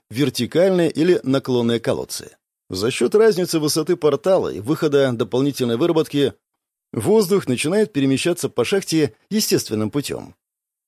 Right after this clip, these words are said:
Так что грамотный человек сразу поймет, что отвалы выше по склону – порода от тех самых колодцев. Итак, теперь я знаю, как устроена эта шахта. Эдакая самая простенькая дудочка, вбитая горизонтально в подножие холма.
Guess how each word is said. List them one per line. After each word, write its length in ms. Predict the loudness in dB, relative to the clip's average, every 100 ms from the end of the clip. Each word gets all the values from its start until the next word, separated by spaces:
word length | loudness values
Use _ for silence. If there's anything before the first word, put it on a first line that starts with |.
| _
Так 160 | -4
что 180 | 0 0
грамотный 460 | 2 2 2 2 0
человек 380 | 2 2 2 2
сразу 360 | 2 2 2
поймет, 340 | 0 0 0 -2
что 180 | -2
отвалы 480 | -2 -2 0 0 2
выше 220 | 0 -4
по 120 | -2 -2
склону – 500 | 2 2 4 2 -2 _ _ _
порода 440 | 2 4 4 2
от 240 | 0 -4 -2
тех 180 | -4
самых 300 | 0 0 0
колодцев. 600 | 0 0 -2 -6 -16 -18 -20 _ _ _ _ _ _ _ _ _ _ _
Итак, 520 | -2 0 4 2 2
теперь 400 | -4 -4 0 0
я 200 | 2 2
знаю, 640 | 2 2 2 2 -2 -8 -4
как 200 | -2 0
устроена 520 | -2 -2 2 2 2
эта 260 | 0 -2 -2
шахта. 540 | -4 -8 -12 -20 -20 _ _ -2
Эдакая 460 | 0 2 4 4
самая 420 | 4 2 2 2 0
простенькая 600 | 0 -2 0 -2 0 0
дудочка, 580 | 0 -2 -4 -10 -14 -8
вбитая 480 | -6 -4 -2 0 0
горизонтально 680 | 2 0 0 -2 0 0 0
в 60 | 0
подножие 440 | -2 -2 -2 -2
холма. 440 | -2 -4 -6 -14